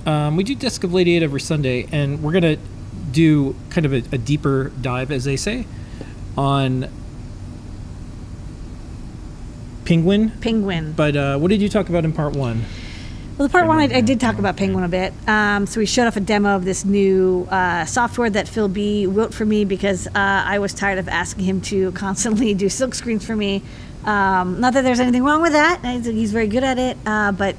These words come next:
Speaker 2: you know, th-, there's a lot of boards, and I wanted to redo all the silk screens.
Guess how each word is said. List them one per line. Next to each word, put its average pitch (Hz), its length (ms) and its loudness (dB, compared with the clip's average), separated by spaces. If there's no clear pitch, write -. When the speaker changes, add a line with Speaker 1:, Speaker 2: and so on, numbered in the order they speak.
Speaker 2:
you 214 120 -2
know, 165 280 -4
th-, 180 180 -4
there's 190 160 -2
a 185 60 -2
lot 190 120 4
of 180 100 -4
boards, 220 300 0
and 202 60 0
I 196 40 2
wanted 196 240 0
to 190 80 -6
redo 180 260 0
all 165 80 -2
the 165 60 -8
silk 262 220 -4
screens. 220 460 -2